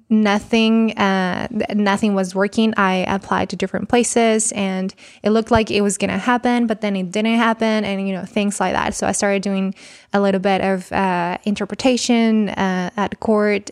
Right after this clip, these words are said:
or, um, helping, uh, like, other different things.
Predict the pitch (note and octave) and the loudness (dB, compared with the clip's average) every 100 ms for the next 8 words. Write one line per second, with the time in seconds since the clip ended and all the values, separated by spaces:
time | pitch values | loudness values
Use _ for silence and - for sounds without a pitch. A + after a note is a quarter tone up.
0 | - F#3 F3+ F3+ F#3+ - - - _ G3 | -4 -2 -2 -4 -6 -14 -20 -20 _ -2
1 | F#3+ F#3 F3+ F3 - - - G#3 G#3+ G3+ | 0 -2 -4 -6 -10 -14 -10 -4 -2 -2
2 | G3 F#3+ F#3 - G3+ F#3 F3 - A3+ - | -2 -2 -4 -4 -2 -2 -4 -8 -12 -4
3 | A#3+ A3 - B3+ C4 B3 A3+ - F#3+ G3 | 0 0 2 2 4 2 -2 -2 -2 -2
4 | - - - | -2 -2 -6